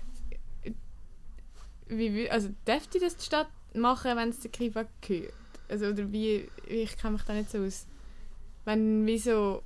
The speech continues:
jetzt an dem Silke irgendwie eigentlich so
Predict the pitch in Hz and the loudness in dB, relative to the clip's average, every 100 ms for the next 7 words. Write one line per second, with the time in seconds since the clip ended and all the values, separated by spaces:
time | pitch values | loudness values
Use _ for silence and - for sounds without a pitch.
0 | - 208 - 202 202 202 208 214 226 233 | -2 -2 0 0 2 2 2 2 2 2
1 | 220 202 202 202 190 185 - - - - | 2 4 4 2 0 -2 -6 -10 -8 -8
2 | - - - - 196 202 - 202 190 190 | -6 -6 -4 -2 0 0 0 0 0 0
3 | 190 190 190 | 0 0 -2